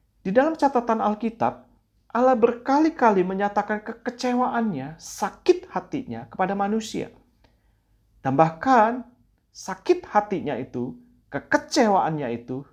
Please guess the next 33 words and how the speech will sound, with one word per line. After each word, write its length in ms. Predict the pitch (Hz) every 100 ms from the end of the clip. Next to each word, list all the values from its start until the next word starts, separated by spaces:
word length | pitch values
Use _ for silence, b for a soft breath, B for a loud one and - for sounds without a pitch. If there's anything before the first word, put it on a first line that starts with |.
| _ _ _
ditujukan 800 | 180 180 233 208 220 233 175 135
kepada 440 | 131 131 117 - -
umatnya 520 | 160 143 143 - 127
sendiri. 480 | - 123 120 110 - _ _ _ -
Umat 480 | 233 202 208 208
yang 160 | 185 175
dia 160 | 170 170
pilih, 440 | 170 151 131 - b b b _
umat 440 | 226 220 233 233
yang 160 | 220 196
dia 160 | 175 170
kasihi. 520 | 160 - 131 - - _ _ _ _ _ _ _ _ _ -
Dalam 240 | 233 330
bagian 320 | 294 233 285 311
yang 100 | 247
kita 220 | 233 214
renungkan 500 | 208 254 269 175 156
hari 360 | 160 160 160 147
ini 240 | 139 185
di 100 | 190
dalam 260 | 147 135 131
Hosea 280 | 139 196 196
pasal 320 | 165 135 113
enam 280 | 156 202 -
ayat 240 | 110 -
tujuh 360 | 208 202 143 135
sampai 320 | 131 127 123
pasal 440 | 127 120 127 127 226
tujuh 320 | 240 - -
ayat 240 | 156 151
yang 160 | 147 135
keenam 340 | - 160 208 196
belas, 320 | 113 113